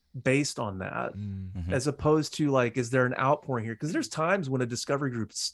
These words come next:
Speaker 1: well, uh, most of the time, discovery groups don't last.
Speaker 3: Mm-hmm.
Speaker 2: Right.
Speaker 1: You know, the attrition rate, we never talk about that in D M M circles. Not really. Um, so, like, "Yeah, we started a thousand groups." I'm like, "Cool, take me to all of them."
Speaker 3: Mm-hmm.
Speaker 1: "Uh, we can't, 'cause, like, most of them aren't here anymore."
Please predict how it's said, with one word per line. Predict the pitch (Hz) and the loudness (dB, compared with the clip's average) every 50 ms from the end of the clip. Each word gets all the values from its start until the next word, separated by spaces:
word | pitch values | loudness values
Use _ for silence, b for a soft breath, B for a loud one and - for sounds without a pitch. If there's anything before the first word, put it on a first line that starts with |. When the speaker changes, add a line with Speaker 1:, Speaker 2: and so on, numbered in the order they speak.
| _ | _
Speaker 1:
well, | - - 123 107 98 95 - | -4 -2 -2 -2 -2 -2 -4
uh, | 101 101 - - - - - - | -4 -6 -6 -8 -12 -16 -14 -8
most | 113 107 135 214 220 - | 0 2 2 2 2 0
of | 120 | -4
the | 101 | -8
time, | - - 101 98 95 101 98 | -8 -6 -6 -4 -6 -6 -8
discovery | 104 104 - - 143 135 151 143 | -8 -8 -4 -4 -2 -2 -2 -2
groups | 139 127 - - | -4 -4 -6 -6
don't | - 101 101 - | -6 -6 -4 -4
last. | 117 139 139 - - - - - - - _ _ - | -4 -4 -4 -4 -8 -8 -10 -14 -18 -18 _ _ -4
Speaker 3:
Mm-hmm. | 95 87 85 87 85 82 | -4 -2 -2 -2 -4 -2
Speaker 2:
Right. | 87 90 | -2 0
Speaker 1:
You | 135 | 0
know, | 120 117 | 2 2
the | 123 123 | 2 2
attrition | 120 - - 175 202 214 - - 170 151 | 0 2 4 6 6 6 4 2 0 2
rate, | 139 131 127 123 117 | 2 4 4 2 2
we | 117 123 131 | 2 0 0
never | 139 151 180 180 156 113 | 2 2 2 2 0 -2
talk | - 113 110 127 127 - | -2 -2 -2 -2 -4 -4
about | 101 95 95 92 | -4 -4 -4 -4
that | - 101 98 | -4 -6 -6
in | 95 92 | -8 -8
D | 95 95 92 | -8 -8 -4
M | 95 | -4
M | 110 110 | -4 -4
circles. | 107 - 110 104 107 - - - 127 117 | -4 -6 -8 -8 -8 -8 -10 -8 -4 -2
Not | 135 151 139 110 - | -2 0 -2 -2 -4
really. | 95 107 107 - - - - - 160 - b b b b b b b b b - | -2 -2 -2 -2 -2 -4 -6 -8 -8 -10 b b b b b b b b b -4
Um, | 123 113 107 101 95 92 98 101 104 | -2 0 0 0 -2 -2 -6 -8 -8
so, | - - | -6 -4
like, | 123 120 127 | -2 0 2
"Yeah, | 175 233 247 | 4 4 4
we | 180 - | 4 2
started | - - 190 175 170 156 139 | 4 4 6 6 6 4 0
a | 139 | -4
thousand | 131 - 160 165 175 165 170 165 | -6 -6 -8 -6 -4 -4 -4 -2
groups." | 185 220 220 165 - - - | -2 -2 -2 -2 -4 -4 -4
I'm | 135 | -4
like, | 120 113 - - | -2 -4 -4 -6
"Cool, | - - 180 143 - - - - - | -2 0 0 0 0 -2 -6 -10 -2
take | - 143 147 143 - | 0 0 0 2 0
me | 147 139 | 0 0
to | 135 - | 0 0
all | - 123 123 117 110 | 2 2 0 0 0
of | 95 92 | -4 -6
them." | 98 - - - - 82 - | -10 -12 -12 -12 -12 -10 -6
Speaker 3:
Mm-hmm. | 98 95 90 85 85 | -2 -2 -2 0 0
Speaker 1:
"Uh, | - 160 180 190 185 180 | 2 2 2 2 2 2
we | 175 165 | 0 -2
can't, | 165 - - 143 127 110 101 - - | -2 0 2 2 2 2 0 -2 -4
'cause, | 131 110 117 | -6 -2 -2
like, | 120 117 117 | -2 -2 0
most | - 131 139 135 - | 0 0 0 0 -2
of | 143 123 | -4 -4
them | 127 117 120 | -4 -4 -2
aren't | 110 110 110 107 - | -2 -4 -4 -4 -6
here | 120 104 110 | -8 -8 -6
anymore." | 110 110 104 - - - - - - | -8 -10 -10 -10 -10 -10 -10 -12 -14